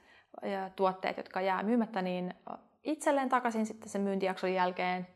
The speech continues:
Ja se onnistuu sitten postikuluhinnalla ja jos ei, niin tota, me laitetaan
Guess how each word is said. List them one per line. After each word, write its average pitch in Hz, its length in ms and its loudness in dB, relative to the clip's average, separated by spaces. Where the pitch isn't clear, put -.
Ja 185 360 4
se 202 180 2
onnistuu 190 360 -2
sitten - 220 -14
postikuluhinnalla 202 1000 2
ja 190 160 2
jos 190 220 -2
ei, 185 220 2
niin 185 220 -2
tota, - 280 0
me 208 120 0
laitetaan 190 460 2